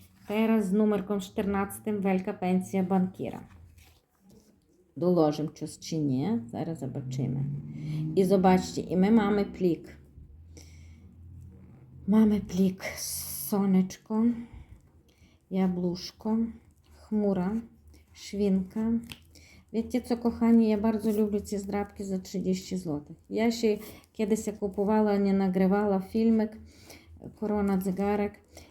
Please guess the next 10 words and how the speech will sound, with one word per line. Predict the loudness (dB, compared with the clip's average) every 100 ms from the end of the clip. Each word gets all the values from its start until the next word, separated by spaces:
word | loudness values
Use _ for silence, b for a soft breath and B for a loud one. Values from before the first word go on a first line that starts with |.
| -6
Jak | -4 2
nie | 2
nagrywała | 4 2 4 4 2
filmik, | 2 0 0 0 -2
ja | 0
zawsze | 0 0 -6
kupowała | -12 -4 2 2
drugie | 2 -2 -2 -2
zdrabki, | -4 -6 -2 0 -2 -8 -12
bo | -8 -4 0 2 2